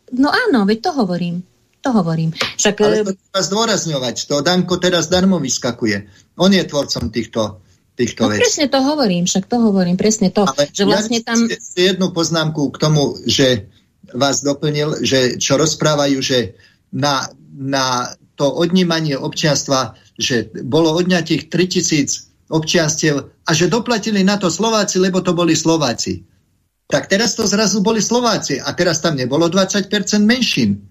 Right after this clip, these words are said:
Speaker 1: No.
Speaker 2: Keď zobrali,
Speaker 1: <laughs>
Speaker 2: keď zobrali občianstvo držiteľovi slovenského pasu,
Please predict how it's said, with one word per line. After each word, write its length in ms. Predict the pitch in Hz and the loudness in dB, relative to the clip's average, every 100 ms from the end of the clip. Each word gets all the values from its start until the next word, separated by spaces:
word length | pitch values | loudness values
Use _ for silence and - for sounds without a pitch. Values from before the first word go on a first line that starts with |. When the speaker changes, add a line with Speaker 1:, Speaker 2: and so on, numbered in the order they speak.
| _ | _
Speaker 1:
No. 400 | - 190 240 226 | 0 4 4 0
Speaker 2:
Keď 320 | - - 180 - | -4 0 0 0
zobrali, 400 | 202 208 196 196 - - _ _ | 0 0 2 0 -2 -18 _ _
Speaker 1:
<laughs> 440 | _ 160 _ _ | _ -20 _ _
Speaker 2:
keď 100 | - 185 | -6 -2
zobrali 400 | 185 196 202 185 | -2 0 0 0
občianstvo 960 | 165 190 - 196 185 - 180 160 - _ _ _ _ _ | -2 -4 0 0 0 0 0 0 -2 _ _ _ _ _
držiteľovi 640 | - - 226 202 196 185 170 | -2 0 -2 0 2 2 0
slovenského 800 | - 185 190 185 - 165 151 - | 0 2 2 0 0 0 0 0
pasu, 480 | 180 - 170 147 | -2 0 0 -2